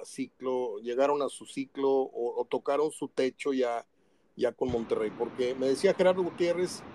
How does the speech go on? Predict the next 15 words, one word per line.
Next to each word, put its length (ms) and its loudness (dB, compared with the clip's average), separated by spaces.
que 80 2
la 80 2
diferencia 600 0
entre 200 -2
Tigres 420 -6
y, 120 -4
y 40 -2
Monterrey 440 0
es 120 -4
que 120 -4
Tigres 380 -4
tiene 200 0
jugadores 640 0
de 140 0
liguilla, 520 -2